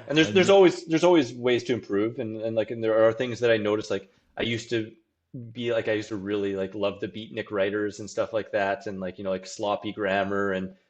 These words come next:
Speaker 1: some of
Speaker 2: Mm-hmm.
Speaker 1: my posts are really bad and it's, like, pretty
Speaker 2: Hmm.
Speaker 1: bad grammar. And I, I've had school teachers say, like, "I love your site." And, like, like, literal school, like, I think three different school teachers, like,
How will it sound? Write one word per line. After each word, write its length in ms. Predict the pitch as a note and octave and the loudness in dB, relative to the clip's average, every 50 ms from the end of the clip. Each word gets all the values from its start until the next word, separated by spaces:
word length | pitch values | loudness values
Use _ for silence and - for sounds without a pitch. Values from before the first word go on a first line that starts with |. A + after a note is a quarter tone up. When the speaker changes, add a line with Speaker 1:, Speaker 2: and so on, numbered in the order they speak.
| _ _ | _ _
Speaker 1:
some 220 | _ - C3 B2+ C3 | _ -2 -2 0 0
of 60 | B2+ | 2
Speaker 2:
Mm-hmm. 20 | |
Speaker 1:
my 120 | B2+ A#2 G#2+ | 2 2 2
posts 400 | - - A2+ A2+ A2 A2 - - | 2 2 0 0 0 0 -2 -2
are 80 | - | -2
really 420 | F#2+ F#2 F#2 G2 G#2 G2 G2 G2 F#2+ | -2 -2 -2 -2 0 0 0 0 -2
bad 460 | G2 F#2+ F#2 F#2+ F#2+ F#2+ F#2+ F#2+ F#2+ | 0 0 2 2 4 4 2 2 0
and 180 | G2+ F#2 F#2 F#2 | -4 -6 -6 -8
it's, 180 | F2 - - | -10 -8 -6
like, 200 | F#2+ F#2 - - _ _ _ _ | -6 -6 -6 -8 _ _ _ _
pretty 300 | - - A#2 G#2 G#2 G2+ | -8 -4 -4 -2 -2 -2
Speaker 2:
Hmm. 40 | G#2+ | 0
Speaker 1:
bad 200 | G#2+ F#2+ F#2+ F#2+ | 0 0 0 0
grammar. 320 | G#2 G2 F#2+ G2 G2+ G2+ | 0 0 0 0 0 0
And 120 | G2+ G2+ G2+ | -2 0 -2
I, 80 | G#2 - | -2 -2
I've 100 | A#2 A2 | -4 -2
had 240 | - B2+ C3+ - - | 0 0 0 0 -2
school 300 | - - - - C3 C#3 | -14 -12 -8 -4 -4 -4
teachers 320 | C3+ - A2+ - G#2+ G2 - | -4 -8 -12 -12 -12 -10 -6
say, 80 | A2 | -4
like, 180 | G2+ G2 F#2+ - - - _ _ _ _ - | -2 -2 -4 -6 -10 -20 _ _ _ _ -6
"I 80 | A2 | -4
love 260 | G#2+ G#2 G#2 A2 B2 D3 | 0 4 4 4 4 2
your 100 | C3 A2 | -2 -4
site." 440 | - - A2 G#2 C3 D3 D3 - - | -2 -2 -2 -2 -2 -2 -6 -10 -10
And, 160 | C#3 A2 G#2 | -10 -8 -6
like, 220 | G#2 G2+ G2+ - - | -4 -6 -6 -6 -6
like, 180 | C#3 A#2 G#2 - | -6 -6 -2 2
literal 200 | D3+ E3 F3 D#3 | 2 4 4 2
school, 220 | - - D3 D#3+ D#3+ | 0 0 -2 -2 0
like, 180 | D3 A#2+ - - | 0 -2 -2 -4
I 60 | - | -6
think 180 | - D#3+ D#3+ - | -4 -6 -6 -8
three 240 | - B2+ C#3 D3+ D#3 | -6 -2 0 0 0
different 240 | B2 B2 B2 A#2+ - | 0 -2 -6 -6 -6
school 160 | - C3 A#2+ | -6 -6 -6
teachers, 240 | A2 G#2+ G#2 G#2+ F#2+ | -6 -8 -10 -6 -4
like, 160 | G2+ F#2+ | -4 -4